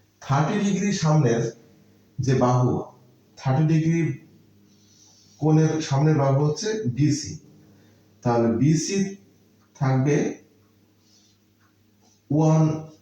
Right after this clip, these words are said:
অনুপাতে, ওকে। সিক্সটি ডিগ্রি, তারপর আছে নাইনটি ডিগ্রি। একটু চিহ্নিত করি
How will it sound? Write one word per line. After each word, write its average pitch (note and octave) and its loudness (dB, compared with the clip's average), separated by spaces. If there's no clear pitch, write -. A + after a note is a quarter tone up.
অনুপাতে, G#2+ 0
ওকে। F#3+ -2
সিক্সটি F#3+ -4
ডিগ্রি, C3 0
তারপর B2+ 0
আছে C#3+ 0
নাইনটি A2+ 0
ডিগ্রি। - -6
একটু - -10
চিহ্নিত E3+ 2
করি D3 4